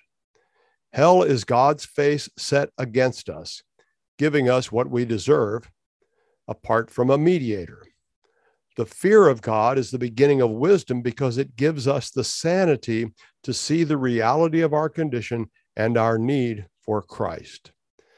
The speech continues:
And that's the point. See, we shouldn't be afraid of hell. We should be afraid of God. And when we're afraid of God, then we realize we need God and we are lost and in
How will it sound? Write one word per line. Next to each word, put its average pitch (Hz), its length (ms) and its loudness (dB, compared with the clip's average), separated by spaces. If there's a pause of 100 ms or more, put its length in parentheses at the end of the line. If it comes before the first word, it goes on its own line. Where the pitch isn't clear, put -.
(320)
And 98 200 -8
that's 117 440 -4 (280)
the 139 80 -6
point. 156 560 -8 (1120)
See, 123 280 -6
we 143 200 -2
shouldn't 185 320 -4
be 165 100 2
afraid 135 460 0
of 98 100 -6
hell. 151 340 0
We 127 120 -2
should 135 240 -14
be 135 260 -8 (480)
afraid 127 480 -2
of 117 220 -4
God. 170 480 -4 (880)
And 131 120 -4
when 147 180 6
we're 139 160 6
afraid 151 380 0
of 113 160 0
God, 143 440 0
then 127 160 0
we 123 120 0
realize 127 480 -2
we 135 200 -2
need 147 420 0
God 104 400 0 (400)
and 120 200 -2
we 135 200 2
are 120 400 4
lost 139 640 0 (580)
and 110 140 -4
in 104 340 -6